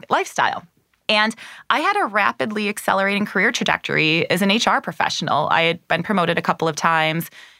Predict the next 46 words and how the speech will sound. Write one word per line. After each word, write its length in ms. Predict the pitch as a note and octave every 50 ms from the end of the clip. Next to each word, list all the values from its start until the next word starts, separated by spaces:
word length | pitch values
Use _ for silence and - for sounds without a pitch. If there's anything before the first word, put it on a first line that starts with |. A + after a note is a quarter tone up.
| _ -
At 120 | G3 F3+
G 180 | - - G#3 G3 -
E, 220 | F3 F3 E3 E3 -
they 100 | D#3+ D3+
really 240 | D3 C#3+ D3+ D#3
respect 340 | E3+ E3 - - D3+ D3 -
H 180 | E3 D#3+ D3+ -
R. 160 | D#3 D3+ D3+
It's, 120 | D#3 D#3
like, 100 | - D3+
a 60 | - D3+
core 280 | - - F3+ E3 D#3+
foundational 760 | - - D3 D#3 D#3 D#3+ E3 E3+ - - D3 D3 D3 C#3+ C#3 C#3+ -
part 200 | - F3 E3 D#3
of 100 | D3+ D3+
the 60 | D3+
business 320 | D3+ D3+ D3+ - C#3+ - -
leadership 460 | E3 E3 - D#3+ - - - - -
there. 320 | - G2 G2+ C3 D3 G3+ - - - - - -
And 120 | - F#3+ F3+
so 200 | - G#3 F#3 -
I 160 | - F3+ A3
could 140 | - - G3
have 80 | F#3+ -
had 160 | G3 G3+ F3
a 80 | E3+
very 340 | D3+ D#3+ D3+ C#3+ D#3 D#3+ E3
strong, 480 | E3 - - - D#3+ C#3+ C#3+ D3 D3+ D3+
steady 320 | - - D#3 C#3 C#3+ D3
career 560 | - - D#3 C#3+ C#3 C3+ C#3 C3 C#3+ D#3+ - - _ _ -
of 140 | - F#3 -
growth 320 | - E3 G3 C4+ C#4 -
there. 300 | - - - - - - - - - - - - - - _ _ _ _
But 120 | - G#3+ A3
I 80 | A3 F3+ - -
didn't 380 | - A#3 A3+ A#3+ A3+ - - -
love 240 | E3+ E3+ E3+ F3 E3+
it. 200 | - - - - _ _ - _ -
And 120 | F3 F#3
so 120 | - G3+ G3
I 60 | F#3
had 500 | F3 - - - F3 F#3 F#3 F#3 F#3 F3 -
to 160 | - G#3 F3+
make 380 | E3 D3+ D3 D3 D3+ - - - - -
a 80 | E3+ D#3
move. 480 | D3 C#3 G2 F2 F#2+ - - - _